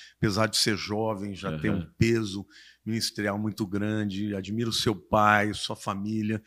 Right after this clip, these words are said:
Speaker 2: Obrigado.
Speaker 1: Tenho certeza que esse podcast aqui vai arrebentar,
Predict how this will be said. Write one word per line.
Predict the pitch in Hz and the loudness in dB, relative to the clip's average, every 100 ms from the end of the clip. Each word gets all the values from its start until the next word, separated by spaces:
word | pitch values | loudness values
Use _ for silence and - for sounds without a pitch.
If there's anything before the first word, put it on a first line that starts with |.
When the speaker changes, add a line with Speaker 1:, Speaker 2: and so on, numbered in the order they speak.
| - - - | -14 -20 -14
Speaker 2:
Obrigado. | 151 156 | -10 -2
Speaker 1:
Tenho | 151 151 | 4 4
certeza | 143 - 170 170 151 147 127 117 | 6 6 6 8 8 8 6 0
que | - | 0
esse | 117 - | -2 0
podcast | 120 113 - 120 110 95 | 2 2 2 4 6 4
aqui | 101 - 120 113 92 | 0 -2 -4 -6 -4
vai | 95 120 117 | 4 6 6
arrebentar, | 110 110 113 104 95 - 104 104 | 2 2 2 2 2 2 2 2